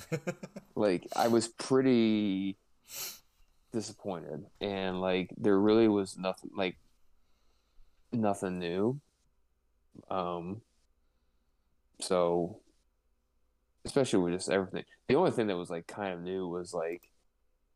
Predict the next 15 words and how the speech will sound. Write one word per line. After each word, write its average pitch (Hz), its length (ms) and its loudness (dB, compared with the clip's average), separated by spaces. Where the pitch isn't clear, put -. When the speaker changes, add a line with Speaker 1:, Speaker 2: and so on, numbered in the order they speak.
Speaker 1:
talking 101 320 0
about 87 480 0
when 101 140 -6
he 98 120 -2
went 95 220 0
into 87 200 -4
rehab, 87 640 -2
or 101 100 0
W 95 220 2
W 92 260 2
E 92 40 -2
sent, - 280 -6
or 90 300 -4
Triple 98 300 0
H 98 320 -2